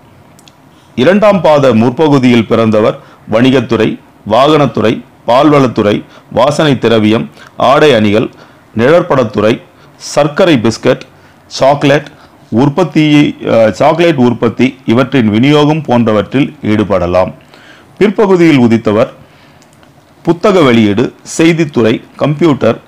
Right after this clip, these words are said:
கைவினைத் தொழில், தொலைக்காட்சி, அஞ்சலகம், ஜோதிடம் போன்ற வகையால் சிறப்படையலாம். இவர்கள் சுற்றுப்பயணத்தாலும் அயன சயன போகத்தாலும் மனநிறைவு பெறுவர் எனலாம். அஸ்வினி நட்சத்திரமும்,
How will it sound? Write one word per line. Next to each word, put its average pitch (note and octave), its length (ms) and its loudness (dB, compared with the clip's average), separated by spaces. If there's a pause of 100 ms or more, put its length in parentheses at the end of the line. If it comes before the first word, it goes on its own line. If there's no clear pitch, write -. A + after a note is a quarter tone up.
(160)
கைவினைத் E3+ 500 2
தொழில், A#2 380 0 (320)
தொலைக்காட்சி, C#3+ 800 0
அஞ்சலகம், A#2 640 0 (280)
ஜோதிடம் D3 520 2 (180)
போன்ற A#2+ 300 0
வகையால் G#2+ 480 2 (240)
சிறப்படையலாம். F#2+ 680 -2 (460)
இவர்கள் B2 500 0
சுற்றுப்பயணத்தாலும் C#3+ 1200 -2 (320)
அயன D3+ 280 2 (120)
சயன C#3 300 2
போகத்தாலும் A2+ 720 0 (360)
மனநிறைவு A#2+ 840 0 (200)
பெறுவர் G2+ 480 -2
எனலாம். E2+ 440 -2 (1200)
அஸ்வினி G#3 380 0
நட்சத்திரமும், C3 720 -2